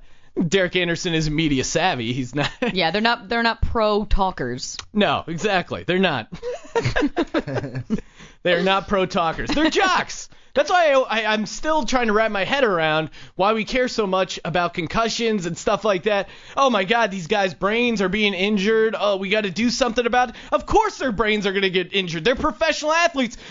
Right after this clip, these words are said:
Speaker 1: crashing their heads at each other at full speed. They're roided up. That they, if they had great brains, they wouldn't be in this business. That's the, that's the entire reason they got into football, 'cause they don't have great brains. They're like, "Oh, hey, I may as well play
Speaker 2: Look
Speaker 1: football.
Speaker 2: what I
Speaker 1: I'm
Speaker 2: can
Speaker 1: good at that."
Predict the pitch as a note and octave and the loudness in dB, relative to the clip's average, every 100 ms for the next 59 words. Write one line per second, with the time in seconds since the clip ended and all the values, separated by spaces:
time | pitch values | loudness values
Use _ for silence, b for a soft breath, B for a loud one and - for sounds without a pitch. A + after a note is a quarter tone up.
0 | B - C#4 D#4+ - C#4+ B3 D4+ E4 B3 | B -2 0 2 0 -2 0 0 0 0
1 | A3 G3 A#3 A3 A#3 A3 G#3 C#4+ C4 C4 | -2 0 0 2 2 0 0 0 0 -2
2 | - D4 C#4 A3 B B A3 G#3+ C4+ C#4+ | -4 0 0 -2 B B 2 4 4 4
3 | C4 B3 C4+ E4 C#4 B B B3 C4+ A3 | 0 -2 0 -4 -4 B B -2 -2 -2
4 | B3 A#3+ C#4 B3+ D4+ C4 C#4 C#4 E3+ A#3+ | -4 -2 0 2 2 0 -2 -2 0 0
5 | C#4 C4+ G3+ A#3+ B3 C4+ B3+ B3 A#3+ B3 | 2 0 -2 -2 0 2 2 0 2 2
6 | A#3+ B2 A3+ C#4+ G3 C#3 - - - b | 2 0 -2 -2 -2 -4 -6 -12 -14 b
7 | b A3+ B3 D4+ C4+ A#3+ C4+ C4+ D#4 C4+ | b 0 0 2 0 2 -2 0 0 2
8 | C#4+ C4+ A#3+ C4 C#4+ A3+ B3+ A3+ B3+ B3 | 2 2 2 0 2 2 2 2 2 0
9 | A#3 F4 E4+ A3+ A3 A#3 A#3 B3 A#3 F3 | -2 -2 2 0 0 -2 0 2 0 0
10 | A3+ G#3+ C4 C4+ A3 G3+ G#3+ A3 D#4 D#4 | -2 -2 -2 0 0 0 0 0 0 2
11 | G3+ C#4+ E3 b b b b b E3+ G3+ | 2 2 -2 b b b b b 2 2
12 | G3+ A3+ A#3+ A3+ C#4 C#4+ B3+ C4 G#3 B3 | 2 0 2 2 4 4 4 2 2 0
13 | A3 G3+ E3 - - | 2 0 0 0 2